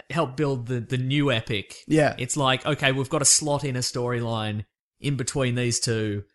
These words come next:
Speaker 1: so
Speaker 2: Yep.
Speaker 1: here's what we need.
Speaker 2: Right,
Speaker 1: We,
Speaker 2: right.
Speaker 1: we, we, we, we gotta get, we got the, we have to get the Death Star plans from A to B.
Speaker 2: Yep.
Speaker 1: You, you know, you have to hit these points and that's it." So
Speaker 2: Exactly, yeah.
Speaker 1: it'll be fine.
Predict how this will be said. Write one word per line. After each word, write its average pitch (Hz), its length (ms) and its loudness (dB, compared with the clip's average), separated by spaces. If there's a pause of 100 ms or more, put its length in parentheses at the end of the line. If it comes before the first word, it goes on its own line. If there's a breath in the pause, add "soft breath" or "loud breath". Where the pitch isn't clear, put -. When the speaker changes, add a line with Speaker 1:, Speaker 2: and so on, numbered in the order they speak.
Speaker 1:
so - 100 -6
Speaker 2:
Yep. 139 140 0
Speaker 1:
here's 120 120 0
what 117 160 -4
we 120 120 -2
need. 104 420 -2
Speaker 2:
Right, 143 220 2
Speaker 1:
We, 131 60 0
Speaker 2:
right. 127 360 0
Speaker 1:
we, 147 140 0
we, 139 60 -4 (120)
we, - 20 -6
we 139 120 -4
gotta 143 180 0
get, 131 200 -2 (420)
we 151 80 -4
got 214 120 0
the, 143 360 0
we 175 100 2
have 208 100 2
to 202 60 -4
get 170 120 0
the 156 60 -2
Death 151 200 2
Star 143 180 0
plans 135 240 -2
from 127 140 -4
A 120 140 0
to 123 100 -4
B. 113 240 -2 (100)
Speaker 2:
Yep. 143 260 0 (220)
Speaker 1:
You, 123 240 -8
you 139 100 -4
know, 113 60 -4
you 107 120 -4
have 127 140 -6
to 123 60 -12
hit 127 140 -4
these 110 160 -4
points 104 280 -6
and 101 80 -8
that's 95 200 -8
it." 101 200 -10
So 123 140 -2
Speaker 2:
Exactly, 107 440 -2
yeah. 104 120 -6
Speaker 1:
it'll 104 60 -6
be - 60 -4
fine. 101 280 -8